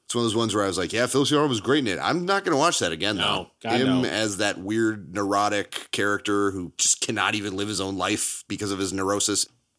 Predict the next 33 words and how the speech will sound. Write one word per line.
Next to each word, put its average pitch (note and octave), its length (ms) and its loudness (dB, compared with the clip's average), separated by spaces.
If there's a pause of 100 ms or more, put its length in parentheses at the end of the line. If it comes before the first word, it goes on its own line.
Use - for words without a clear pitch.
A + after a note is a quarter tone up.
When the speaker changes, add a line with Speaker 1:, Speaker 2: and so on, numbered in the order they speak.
Speaker 1:
For D#3+ 140 -2
some G#3 160 4
reason, F3+ 260 2
those C3 180 4
characters G2+ 380 0
upset F#2 240 0
me F2 80 -6
more F2 160 -2
than E2+ 140 -6
any G2+ 240 -2
other E2+ 180 -4
ones D2+ 220 -8
because F2 280 -6
it's - 260 2 (760)
just - 180 2
this G#2+ 140 2
ball G#2 760 2
of - 320 -2 (320)
awkwardness. G2 600 0 (840)
It's - 180 4
not D#3+ 280 4
fun G2 260 -2
like D#2+ 200 -4
Scotty D#2 300 0
J. C#2 260 -10 (140)
You A2+ 100 0
know B2+ 60 4
what C#3+ 60 4
I'm C3+ 40 4
saying? C#3 360 4
Speaker 2:
No, D3 340 2
Scotty F#3+ 480 0
J D#3+ 640 4